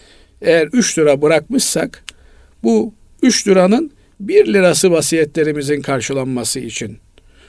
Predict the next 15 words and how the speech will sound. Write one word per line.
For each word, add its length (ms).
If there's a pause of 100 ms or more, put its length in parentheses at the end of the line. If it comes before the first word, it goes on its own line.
hukuken 760
kullanılmak 840
mecburiyetindedir. 1300 (600)
Eğer 300 (280)
o 120
miktarı 500
aşarsa 580
mirasçılar 720
diyebilirler 600
ki, 260 (440)
rahmetli 480
sağlığında 600
yapsaydı. 640 (1900)
Binaenaleyh, 640 (460)
eğer 400